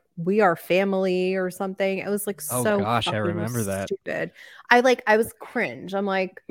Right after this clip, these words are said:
Speaker 2: <laughs>
Speaker 1: "I can't believe I, like, want my team to fail. What does this say about me?" It was horrible.
Speaker 2: <laughs>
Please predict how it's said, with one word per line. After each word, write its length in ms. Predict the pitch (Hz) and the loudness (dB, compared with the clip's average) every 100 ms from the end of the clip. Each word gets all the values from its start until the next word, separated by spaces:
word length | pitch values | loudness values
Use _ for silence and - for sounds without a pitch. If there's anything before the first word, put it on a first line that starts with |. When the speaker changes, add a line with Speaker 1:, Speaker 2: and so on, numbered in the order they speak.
| 185 - | -10 -8
Speaker 2:
<laughs> 300 | - - - | -8 -10 -2
Speaker 1:
"I 80 | 208 | -2
can't 320 | 208 269 233 | 0 0 0
believe 260 | 226 220 202 | 2 4 6
I, 120 | 190 | 4
like, 200 | 185 180 - | 4 0 -2
want 260 | 175 170 | -2 -2
my 160 | 180 170 | -2 -4
team 240 | 165 170 165 | -4 -8 -8
to 100 | 170 | -8
fail. 440 | - 208 165 165 | 0 2 4 2
What 120 | 165 | 0
does 160 | 175 170 | -2 -4
this 140 | 175 | -8
say 180 | - 175 | -2 -2
about 260 | 165 - - | 0 -4 -6
me?" 180 | 185 165 | -6 -6
It 40 | |
was 180 | - - _ | -8 -10 _
horrible. 540 | 196 190 - - - 220 - | -4 -4 -6 -8 -8 -8 -10
Speaker 2:
<laughs> 80 | - | -14